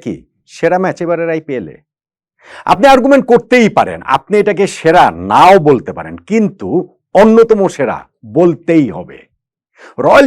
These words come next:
চ্যালেঞ্জার্স বেঙ্গালুরুর জন্য এই ম্যাচটা ছিল ভীষণ গুরুত্বপূর্ণ, কেননা এই ম্যাচটা জিতলেই কেবলমাত্র তারা টপ টুতে থেকে প্লে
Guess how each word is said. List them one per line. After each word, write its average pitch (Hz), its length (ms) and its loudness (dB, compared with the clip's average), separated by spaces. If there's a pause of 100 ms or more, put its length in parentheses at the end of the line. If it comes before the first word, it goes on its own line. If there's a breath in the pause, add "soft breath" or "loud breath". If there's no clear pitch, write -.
চ্যালেঞ্জার্স 233 500 0
বেঙ্গালুরুর 196 600 2
জন্য 147 140 -2 (120)
এই 160 140 2
ম্যাচটা 156 340 -6
ছিল 156 100 -4 (180)
ভীষণ 190 300 2 (120)
গুরুত্বপূর্ণ, 131 560 -2 (260)
কেননা 165 420 -2
এই 120 100 -10
ম্যাচটা 143 240 -6 (120)
জিতলেই 202 440 -2
কেবলমাত্র 156 500 -2 (160)
তারা 101 200 -2 (500 soft breath)
টপ 202 180 4 (200)
টুতে 208 280 2 (240)
থেকে 156 340 0 (500)
প্লে 170 100 4